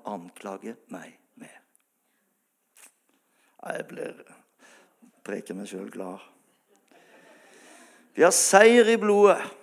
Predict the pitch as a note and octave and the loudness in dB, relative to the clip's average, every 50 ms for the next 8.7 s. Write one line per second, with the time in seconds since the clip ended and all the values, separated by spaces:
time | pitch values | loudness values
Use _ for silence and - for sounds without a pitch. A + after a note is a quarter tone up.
0 | _ _ _ _ _ _ _ _ _ _ _ _ _ _ _ - _ _ - E3 | _ _ _ _ _ _ _ _ _ _ _ _ _ _ _ -20 _ _ -2 -2
1 | E3+ D#3+ - - - F#3+ G3+ G#3 G#3 G#3 F#3 G3 - G3 G3 - - - F3 F3+ | 0 -2 -4 -2 -2 -2 -2 0 -2 -2 -2 -2 -4 -4 -4 -8 -4 -2 0 0
2 | F#3 F3+ F3+ F3+ E3+ - F3 F3 E3+ E3+ E3 D#3 E3 D#3+ D#3+ - - - D#3 D3 | 0 0 -2 -4 -4 -6 -8 -6 -4 -4 -2 0 -2 -2 -2 -4 -6 -6 -6 -6
3 | D3 D3 D3 C#3+ B2+ C3+ C#3 C#3+ C3+ C#3 C3 - - C3+ - C#3 C3 A2 B2+ C3 | -6 -4 -4 -4 -4 -6 -6 -6 -6 -6 -8 -8 -12 -10 -10 -10 -10 -4 -4 -2
4 | C3 C#3 C#3 C#3 C3 - - - C3 B2 - - - - C3+ A#2+ A#2+ B2+ B2+ B2+ | -2 -2 -4 -8 -12 -16 -14 -14 -12 -12 -12 -14 -14 -16 -16 -12 -12 -12 -10 -10
5 | C3+ - _ _ _ _ _ _ _ - - - - _ - - A2 A#2 A#2 C3+ | -12 -14 _ _ _ _ _ _ _ -20 -20 -20 -20 _ -16 -14 -12 -6 -4 -2
6 | C3+ C#3 C#3 C3 - C#3 C3 C#3+ C3 A#2+ A#2+ C3+ C3 B2+ C3 - C3+ C3 B2 B2+ | -2 -2 -4 -6 -8 -8 -8 -8 -8 -8 -8 -8 -8 -8 -8 -10 -10 -8 -8 -8
7 | B2 B2+ A#2+ A#2 - C3 B2 - C3+ B2 A#2+ A#2 A#2+ A#2 B2 B2 - - C3 A#2 | -8 -8 -10 -10 -12 -16 -12 -14 -12 -10 -8 -8 -8 -8 -10 -12 -14 -18 -16 -16
8 | - - - B2 A2+ A#2 A#2+ A2+ A2+ - - - - - | -16 -14 -14 -14 -10 -10 -10 -10 -10 -14 -16 -16 -18 -18